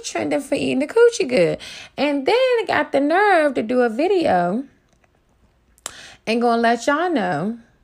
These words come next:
that he can do whatever he wants to do, and he love him some women, okay? And it's nothing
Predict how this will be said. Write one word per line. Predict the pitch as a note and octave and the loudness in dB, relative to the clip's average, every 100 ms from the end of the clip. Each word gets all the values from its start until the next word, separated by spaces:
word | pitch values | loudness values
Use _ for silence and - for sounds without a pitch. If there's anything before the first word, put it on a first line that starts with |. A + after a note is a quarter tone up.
| _ _ _ _ _ _ _ _ _ _ _ F#3+ | _ _ _ _ _ _ _ _ _ _ _ -2
that | G#3 F#3+ F3+ - - _ _ - | 2 4 4 0 -8 _ _ -14
he | B3 C#4 F4 G4 F4 D#4 D4+ | -8 0 0 2 0 -2 -10
can | - C4 A3+ | -4 -2 0
do | B3 A#3 A3 | 0 0 0
whatever | G3+ F3+ - A3+ C4+ | -2 -4 -2 -2 0
he | C#4+ D4+ C#4+ | -2 -2 -2
wants | B3+ A#3 A3+ | -2 -4 -10
to | - G#3 | -12 -10
do, | F#3 E3 D#3+ G3+ A3 - - - | -6 -4 -2 -4 -8 -18 -20 -10
and | D3+ G3 | -8 -6
he | G#3 D4 G4 G4+ D#4+ B3 C4+ F4 _ _ _ _ _ _ _ _ _ - | -4 -2 0 0 0 0 -2 -6 _ _ _ _ _ _ _ _ _ -4
love | F#3+ A3+ C4 | 0 0 -2
him | D4 | -4
some | D4+ - E4 D4 | -4 -4 -2 0
women, | G3+ E3+ E3+ F#3+ A#3 _ - | -2 -2 -4 -6 -8 _ -10
okay? | - B3 A3 B3 C#4+ - - - - | -2 0 2 0 -6 -12 -20 -12 -4
And | G#3 G#3 G#3 | -2 0 -2
it's | G#3+ G#3+ | -6 -8
nothing | G#3 G3+ G#3 G#3+ D#4 - - F#3 D#3+ D3+ F#3 | -4 -2 0 0 -2 -8 -6 -4 -4 -6 -8